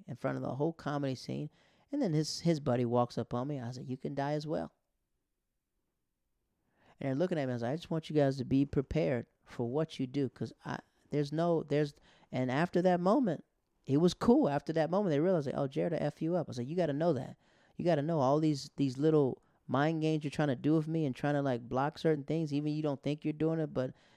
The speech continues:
you thinking that just lets you know I can make it hard for you too. I can make it really hard for you to breathe if we wanna go like that." So <laughs> I know, sorry, sorry to get like that, but that's how I felt. That was my first year in New York. I was frus-, I was frustrated, man. I was fr-, I was like, "I'm not getting spots like that."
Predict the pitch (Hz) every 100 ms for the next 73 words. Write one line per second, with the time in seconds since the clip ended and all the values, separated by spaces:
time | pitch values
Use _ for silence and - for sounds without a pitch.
0 | _ - 123 147 156 - - _ _ 147
1 | 151 147 147 160 - - 151 156 151 -
2 | 156 170 156 - - _ 139 139 151 147
3 | 147 135 143 143 - 135 131 - 147 -
4 | _ _ _ _ _ _ _ _ _ _
5 | _ 127 - 143 135 135 120 156 139 123
6 | 131 - 123 135 117 143 143 120 - 123
7 | 123 135 120 139 139 120 117 - - _
8 | _ _ - - 160 - - 120 160 -
9 | - 135 156 160 - 139 - 131 135 131
10 | 131 - 147 139 - 196 - - - -
11 | - - 131 135 - 147 151 160 156 156
12 | 170 156 117 - - - - - - -
13 | - 202 - 131 127 123 131 123 - 156
14 | 135 120 131 127 123 120 - - 160 -
15 | 160 139 147 -